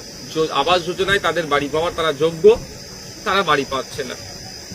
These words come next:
এটা তো শাসকের পূরণ করা দরকার, করতে ব্যর্থ হয়েছে।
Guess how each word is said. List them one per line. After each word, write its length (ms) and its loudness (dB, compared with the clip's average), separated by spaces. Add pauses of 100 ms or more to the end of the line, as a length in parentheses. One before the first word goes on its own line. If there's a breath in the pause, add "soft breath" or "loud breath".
(480)
এটা 140 2
তো 100 6
শাসকের 380 0
পূরণ 240 6
করা 160 6
দরকার, 340 2 (540)
করতে 260 0
ব্যর্থ 280 -2
হয়েছে। 280 -8